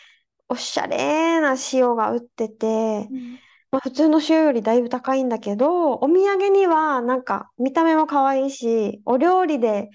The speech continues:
Speaker 1: 塩をこだわるぐらい料理が好きな人とかだったら喜ばれるのかな。
Speaker 2: え、美味しいのかな？やっぱり。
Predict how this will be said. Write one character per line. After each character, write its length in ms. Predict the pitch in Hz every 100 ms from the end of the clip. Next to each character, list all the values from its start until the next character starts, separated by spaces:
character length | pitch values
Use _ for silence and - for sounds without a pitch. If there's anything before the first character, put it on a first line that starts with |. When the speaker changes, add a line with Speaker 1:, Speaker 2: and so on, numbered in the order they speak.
| _ - -
Speaker 1:
塩 200 | 339 349
を 120 | 330
こ 140 | 294
だ 140 | 269 269
わ 120 | 269
る 120 | 277
ぐ 100 | 285
ら 120 | 254
い 40 | 208
料 180 | 254
理 100 | 262
が 120 | 214 214
好 60 |
き 100 | -
な 100 | 262
人 140 | 254 254
と 80 |
か 120 | 233 220
だ 80 |
っ 60 | 214
た 120 | 214
ら 100 | 202
喜 60 | 196 208 214 214
ば 120 | 208
れ 120 | 208
る 120 | 190 202
の 120 | 202
か 80 | 262
な。 60 |
Speaker 2:
え、 40 | 262
美 60 |
味 0 |
し 0 |
い 0 |
の 60 | 196
か 80 | 175
な？ 40 | - _
や 100 | -
っ 20 | 208
ぱ 120 | 220
り。 180 | 196 185